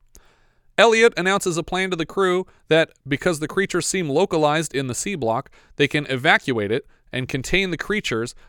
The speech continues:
by luring them into a specific room with energy readings from a portable generator as bait.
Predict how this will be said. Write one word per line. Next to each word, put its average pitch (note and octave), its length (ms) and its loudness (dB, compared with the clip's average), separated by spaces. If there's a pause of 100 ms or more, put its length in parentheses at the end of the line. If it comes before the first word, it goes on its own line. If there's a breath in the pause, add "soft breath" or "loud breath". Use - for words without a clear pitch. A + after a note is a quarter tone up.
by B2 100 2
luring D#3 440 2
them D3 200 -2
into C#3 280 -2
a B2 80 0
specific - 540 -6
room D3 280 0
with B2+ 240 -2
energy D#3+ 340 0
readings A#2 360 -4
from A#2 180 -6
a A2+ 80 -4
portable C#3+ 480 -2
generator A#2 640 -4
as G2 120 -12
bait. - 360 -6